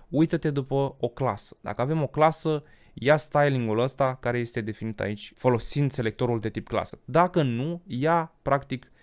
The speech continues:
stylingul care este folosit pentru selectorul de element,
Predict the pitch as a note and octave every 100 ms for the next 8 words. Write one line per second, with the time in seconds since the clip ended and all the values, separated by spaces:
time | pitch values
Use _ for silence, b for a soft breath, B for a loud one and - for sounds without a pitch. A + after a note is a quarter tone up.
0 | b - - D3 D3 C3+ B2 A#2 A2+ A#2
1 | A#2+ - G#2 G#2 A#2 - A#2+ A#2+ A#2+ A#2
2 | A#2 b b - A#2+ G#2+ G#2 - C#3 C3+
3 | B2+ B2 _ - G#2+ A#2+ - A2 A2 F#2+
4 | -